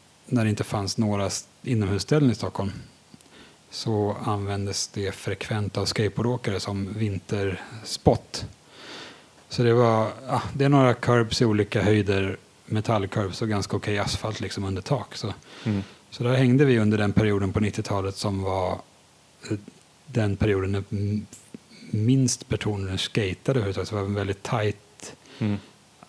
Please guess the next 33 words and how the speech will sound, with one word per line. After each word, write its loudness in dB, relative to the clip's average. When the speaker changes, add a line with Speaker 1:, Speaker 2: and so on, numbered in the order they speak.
Speaker 1:
så -6
det 2
var 4
nog 0
Speaker 2:
Vi -10
pratar 2
om 2
nittiotre, 0
nittiofyra. 0
Speaker 1:
Ja, 6
det 6
började 10
väl 6
Speaker 2:
Ja. 2
Speaker 1:
kanske 0
nittiotvå -4
till -4
och -8
med, -8
skulle 0
Speaker 2:
Ja. 4
Speaker 1:
jag 0
tro. -6
Alltså 4
precis 4
början 6
av 2
street, 0
efter 4
liksom 4
åttiotalsscenen 4
hade 0
dött -2